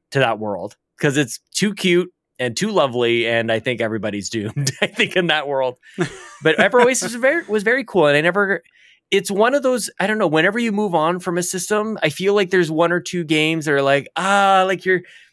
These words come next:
Speaker 1: you're just right there. I, I'm not gonna be able to get to you, and I'm sorry, Jack, there's not enough room for you on this door off the Titanic.
Speaker 2: Yeah,
Speaker 1: It's just
Speaker 2: for
Speaker 1: not gonna
Speaker 2: sure.
Speaker 1: happen. I'm sorry, buddy.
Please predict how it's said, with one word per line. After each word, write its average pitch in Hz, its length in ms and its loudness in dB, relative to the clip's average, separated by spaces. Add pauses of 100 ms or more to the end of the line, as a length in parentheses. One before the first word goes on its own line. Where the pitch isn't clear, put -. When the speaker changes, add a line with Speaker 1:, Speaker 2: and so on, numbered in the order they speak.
(160)
Speaker 1:
you're 196 140 0
just 247 200 2
right 233 220 2
there. 214 340 4
I, 180 180 4
I'm 185 160 2
not 202 220 2
gonna 196 140 0
be 202 80 2
able 196 80 0
to 185 80 -4
get 196 140 -2
to 202 100 -4
you, - 20 2
and 185 80 0
I'm 180 100 0
sorry, 175 720 4 (340)
Jack, 160 380 2
there's 160 280 2
not 190 140 4
enough 185 200 2
room 190 200 0
for 180 120 2
you 160 220 6
on 156 200 2
this 147 180 2
door 135 640 2 (160)
off 139 180 0
the 143 80 2
Titanic. 127 560 2
Speaker 2:
Yeah, 127 140 2
Speaker 1:
It's 120 80 0
just 151 140 -4
Speaker 2:
for 127 40 -4
Speaker 1:
not 160 140 2
gonna 156 180 -2
Speaker 2:
sure. 151 60 2
Speaker 1:
happen. 139 340 -2
I'm 104 120 -12
sorry, - 360 -8
buddy. 110 280 -14